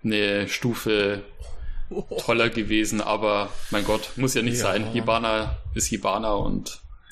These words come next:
Speaker 2: Doch, ja, <laughs> Hibana. Muss, muss ich auch irgendwann noch mal ausgiebig drüber podcasten. Aber
Speaker 1: Ja.
Speaker 2: ja,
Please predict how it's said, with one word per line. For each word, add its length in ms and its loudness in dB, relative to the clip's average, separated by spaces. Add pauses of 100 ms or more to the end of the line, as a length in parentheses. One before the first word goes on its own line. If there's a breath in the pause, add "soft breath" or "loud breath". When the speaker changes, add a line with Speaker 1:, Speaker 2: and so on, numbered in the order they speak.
(120)
Speaker 2:
Doch, 400 -4
ja, 320 -2
<laughs> 80 -10
Hibana. 500 -6
Muss, 220 -4
muss 200 -2
ich 100 -2
auch 140 0
irgendwann 300 -2
noch 120 -8
mal 80 -6
ausgiebig 460 -12
drüber 180 -10
podcasten. 500 -8 (320 loud breath)
Aber 220 -6
Speaker 1:
Ja. 280 -4
Speaker 2:
ja, 60 -6